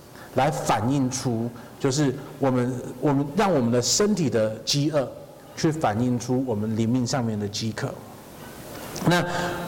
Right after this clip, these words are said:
我，我今天不会说太多进食的事情，因为老实说，现在时间已经差不多了，我只能快快的说一些些的事情。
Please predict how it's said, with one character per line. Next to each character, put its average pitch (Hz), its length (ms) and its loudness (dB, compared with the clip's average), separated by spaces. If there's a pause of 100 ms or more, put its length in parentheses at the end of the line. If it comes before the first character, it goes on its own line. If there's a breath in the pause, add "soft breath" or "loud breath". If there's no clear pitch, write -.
(120)
我， 180 220 6
我 165 80 6
今 202 120 4
天 233 100 6
不 156 180 4
会 190 120 4
说 165 200 2
太 170 240 2
多 143 180 4
进 143 180 2
食 117 200 -2
的 104 100 0
事 120 180 -2
情， 101 300 -4
因 139 120 2
为 147 240 4
老 113 140 2
实 107 80 -2
说， 127 140 2
现 143 100 2
在 131 100 4
时 - 220 0
间 127 260 2
已 113 60 0
经 113 340 0 (260)
差 - 160 0
不 117 100 0
多 104 300 0
了， 104 60 -6 (600 loud breath)
我 127 100 6
只 135 140 2
能 123 100 4
快 165 240 4
快 160 220 2
的 123 80 4
说 127 240 0
一 135 80 -2
些 127 180 2
些 117 200 2
的 110 40 0
事 113 200 -4
情。 - 200 -8